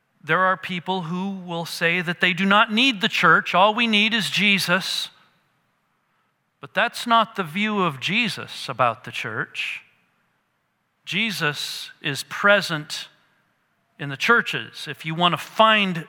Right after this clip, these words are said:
Jesus, you find him among his people. If you love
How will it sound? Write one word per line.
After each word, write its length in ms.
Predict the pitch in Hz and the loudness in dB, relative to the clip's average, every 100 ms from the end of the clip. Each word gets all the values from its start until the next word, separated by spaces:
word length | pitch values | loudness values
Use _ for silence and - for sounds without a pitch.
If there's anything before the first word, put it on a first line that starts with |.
| - | -8
Jesus, 880 | 131 220 240 156 123 147 - - - _ _ _ _ _ _ _ _ _ _ _ _ - | 0 2 2 0 -4 -6 -8 -12 -14 _ _ _ _ _ _ _ _ _ _ _ _ -16
you 140 | 143 | -12
find 400 | - 196 196 170 | 0 0 0 -2
him 380 | 139 131 131 120 _ _ _ _ _ _ _ _ _ _ _ _ _ | -2 -4 -6 -12 _ _ _ _ _ _ _ _ _ _ _ _ _
among 260 | 139 143 147 | -8 -6 -6
his 200 | 127 123 | -6 -12
people. 600 | - 208 175 - 107 - _ _ _ _ _ _ - | -10 -8 -8 -10 -16 -18 _ _ _ _ _ _ -16
If 180 | 143 | -14
you 140 | 170 156 | -10 -8
love 720 | 151 202 202 185 143 - | 4 6 6 4 -2 -10